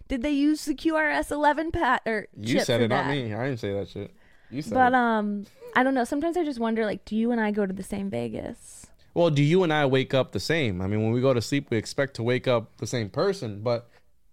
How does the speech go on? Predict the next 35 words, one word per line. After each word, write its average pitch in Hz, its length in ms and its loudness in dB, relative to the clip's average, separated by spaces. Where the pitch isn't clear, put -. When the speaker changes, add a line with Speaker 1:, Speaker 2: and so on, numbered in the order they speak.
Speaker 1:
How 294 140 2
can 311 140 -2
you 302 100 4
prove 285 260 6
that 247 180 6
yesterday 214 500 0
ever 196 260 -2
existed? 202 680 -8
Speaker 2:
So, 143 480 2
okay. 107 300 -2
All 101 60 -8
right. 95 160 -10
Speaker 1:
<laughs> - 840 0
Speaker 2:
You 294 120 8
and 202 140 6
I, 143 400 4
you 160 200 6
and 202 100 2
I 175 160 4
started 156 340 2
talking 131 380 2
because 117 460 2
of 113 360 2
the 117 140 4
loss 110 420 2
and 107 100 0
the 104 60 0
magnetism, 101 760 -4
'cause 110 140 0
you 143 100 2
had 165 100 0
Speaker 1:
Yes. 214 120 4
Speaker 2:
posted 151 280 -2
some 131 120 -6
shit, 101 340 -6